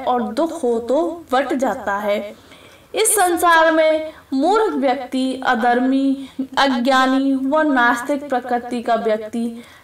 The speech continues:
मेरी शरण स्वीकार नहीं कर सकता। ज्ञानी व्यक्ति को कर्म के प्रतिफल की अपेक्षा कर रहे अज्ञानी व्यक्ति के दिमाग को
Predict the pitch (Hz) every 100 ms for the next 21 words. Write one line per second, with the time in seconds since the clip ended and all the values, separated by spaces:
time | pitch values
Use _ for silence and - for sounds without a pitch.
0 | - 247 302 403 381 - 247 233 233 233
1 | 254 233 240 240 240 254 330 294 240 254
2 | 233 226 240 240 240 240 - - 226 247
3 | 254 320 403 320 262 254 240 240 247 240
4 | 247 285 359 339 262 247 233 226 240 247
5 | 220 220 240 233 - 226 226 226 233 247
6 | 233 240 233 233 220 226 226 233 - -
7 | - - 254 240 381 453 359 277 269 262
8 | 254 254 226 233 233 226 226 254 254 254